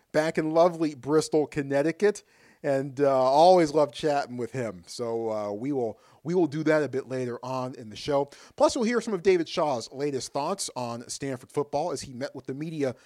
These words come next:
on Tuesday afternoon. Get his thoughts as the Cardinal continue to ramp up towards November the seventh and the opener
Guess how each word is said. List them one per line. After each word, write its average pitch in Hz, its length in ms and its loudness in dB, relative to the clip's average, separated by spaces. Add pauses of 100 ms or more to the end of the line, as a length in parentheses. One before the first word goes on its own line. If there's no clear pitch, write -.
(220)
on 131 320 -4
Tuesday 208 640 0
afternoon. 160 720 0
Get 143 160 -6
his 156 140 -10
thoughts 156 400 -10
as 120 260 -6
the 117 80 -12
Cardinal 147 380 -2
continue 156 380 -12
to 139 100 -4
ramp 139 360 -6
up 151 200 -2 (360)
towards 156 440 0
November 139 400 -4
the 117 80 -12
seventh 214 420 -4 (320)
and 175 240 -4
the 180 180 -12
opener 117 460 -2